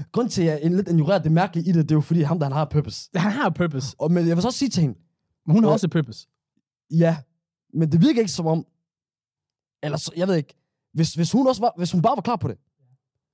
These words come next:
Speaker 1: så har hun jo bare sagt, "Ja, jeg, jeg kommer."
Speaker 2: Ja, ja, præcis.
Speaker 1: Så jeg tror, der ligger, det, der ligger i det,
Speaker 2: Præcis.
Speaker 1: at hun ikke, øh, ja, hun overvejer det stadig. Det er det
Speaker 2: Ja.
Speaker 1: også, det, hun siger jo.
Speaker 2: Ja.
Speaker 1: Hun er ikke sikker.
Speaker 2: Men ved du, hvad man burde så gøre? Bare måske få ham til at hente dem, mens du har en ven eller sådan en ven på besøg.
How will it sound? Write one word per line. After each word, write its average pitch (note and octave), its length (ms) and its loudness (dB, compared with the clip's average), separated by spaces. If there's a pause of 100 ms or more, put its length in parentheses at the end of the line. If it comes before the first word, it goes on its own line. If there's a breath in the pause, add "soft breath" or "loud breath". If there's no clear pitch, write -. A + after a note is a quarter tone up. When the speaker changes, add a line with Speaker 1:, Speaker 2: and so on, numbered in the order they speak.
(200)
Speaker 1:
så - 160 -6
har G#3 60 2
hun F#3 120 2
jo D#3+ 60 4
bare E3 140 0
sagt, D#3 180 -8
"Ja, F3+ 60 0
jeg, F#3 140 0
jeg E3+ 180 -2
kommer." D3 200 0
Speaker 2:
Ja, G3 80 -2
ja, F3 60 -2
præcis. E3 380 -4
Speaker 1:
Så D3+ 80 -4
jeg E3+ 140 0
tror, B3+ 140 -2
der F#3+ 80 -2
ligger, G#3 180 -2
det, G#3+ 220 -2
der E3+ 60 0
ligger F#3+ 200 0
i F#3 100 0
det, E3+ 180 -2 (120)
Speaker 2:
Præcis. C3+ 420 -8
Speaker 1:
at D3 140 -4 (420)
hun E3 180 2
ikke, E3+ 140 -4 (140)
øh, A2 600 -6
ja, B2 120 -12 (100)
hun C#3+ 160 -2
overvejer F#3 280 2
det A#2+ 60 -12
stadig. C3+ 280 -4
Det D3 60 0
er - 0 -
det G3 60 4
Speaker 2:
Ja. A3 40 4
Speaker 1:
også, G#3+ 100 0
det, F3+ 60 0
hun D#3 60 0
siger D#3+ 160 0
jo. A#2 160 -4
Speaker 2:
Ja. B2+ 260 -4
Speaker 1:
Hun E3+ 100 2
er - 20 2
ikke F3 100 -4
sikker. C3+ 180 -2 (280 soft breath)
Speaker 2:
Men D3 140 0
ved G#3 80 0
du, G#3 60 -2
hvad F#3 80 0
man D#3 120 2
burde D3 140 0
så D#3+ 140 -4
gøre? C3 260 -2 (420)
Bare F#3 120 -2
måske F3 480 -2
få - 60 -8
ham D#3 120 2
til G3+ 100 -2
at D#3+ 60 0
hente F3 240 0
dem, D3 180 0
mens C#3 140 -2
du D3+ 100 -6
har D#3 140 -4
en C3+ 120 -2
ven D#3+ 140 0
eller B2+ 120 -4
sådan C3+ 200 -2
en B2 60 -2
ven D3 180 2
på C3+ 100 -14
besøg. A2 360 -8